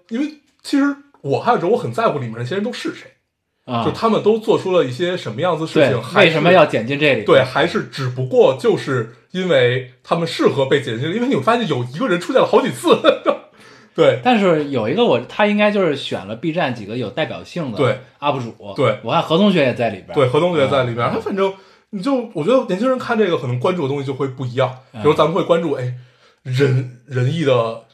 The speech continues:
Speaker 1: 这帮人是真棒，何冰老师的台词儿太牛逼了，
Speaker 2: 嗯，
Speaker 1: <laughs> 这铿锵有力的，没人来得了。
Speaker 2: 对。而且咱们会
Speaker 1: 对。
Speaker 2: 看这个，就是他的，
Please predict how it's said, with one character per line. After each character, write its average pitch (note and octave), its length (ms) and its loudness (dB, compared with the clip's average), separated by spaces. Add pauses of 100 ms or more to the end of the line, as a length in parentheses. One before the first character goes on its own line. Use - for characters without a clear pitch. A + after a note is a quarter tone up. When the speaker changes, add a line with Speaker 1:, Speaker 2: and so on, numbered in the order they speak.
(120)
Speaker 1:
这 C#3+ 120 -2
帮 C3 200 0
人 A2+ 340 -4
是 B2+ 140 -14
真 C#3 220 -4
棒， A#2+ 280 -2
何 B2+ 200 -8
冰 C3+ 120 -2
老 A#2 140 -2
师 B2+ 80 -4
的 A#2+ 60 0
台 A#2 240 -4
词 B2 100 -6
儿 A#2+ 80 -4
太 D#3+ 280 -6
牛 B2+ 240 2
逼 D3+ 160 2
了， D3 280 2
Speaker 2:
嗯， F3 160 -4
Speaker 1:
<laughs> - 60 -
这 A3+ 40 -6
铿 D#3+ 320 0
锵 D#3 200 2
有 B2 120 2
力 C#3 140 -2
的， C3+ 80 2
没 B2+ 140 0
人 D3 120 2
来 B2+ 140 2
得 B2+ 80 2
了。 B2 180 -2 (200)
Speaker 2:
对。 D3+ 80 4
而 - 20 8
且 D#3+ 60 4
咱 D#3 160 4
们 F3+ 100 0
会 F3 80 6
Speaker 1:
对。 D3 200 6
Speaker 2:
看 C#3 340 -2
这 D3 160 -2
个， A#2+ 240 -2
就 C3+ 100 -8
是 B2+ 100 -4
他 D3 140 -4
的， C3+ 240 -4